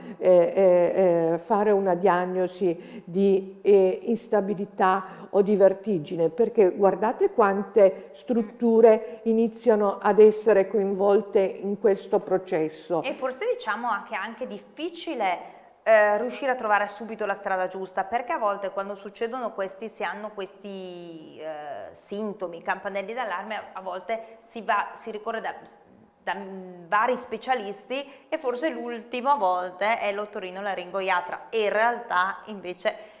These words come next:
Speaker 2: capiamo bene quanta importanza nella diagnosi abbia ricorrere al, eh, andare dalla, dall'otorino.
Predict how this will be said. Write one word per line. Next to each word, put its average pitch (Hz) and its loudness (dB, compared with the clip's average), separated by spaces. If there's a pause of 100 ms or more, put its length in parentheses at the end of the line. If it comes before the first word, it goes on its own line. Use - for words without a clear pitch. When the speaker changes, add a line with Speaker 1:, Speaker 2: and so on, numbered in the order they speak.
Speaker 2:
capiamo 214 0
bene 196 -6 (280)
quanta 220 4
importanza 190 -2
nella 190 -2
diagnosi 180 -6
abbia 170 -2
ricorrere 180 -2
al, 165 -4 (600)
eh, 156 2
andare 170 -2
dalla, 165 -6 (180)
dall'otorino. 170 -8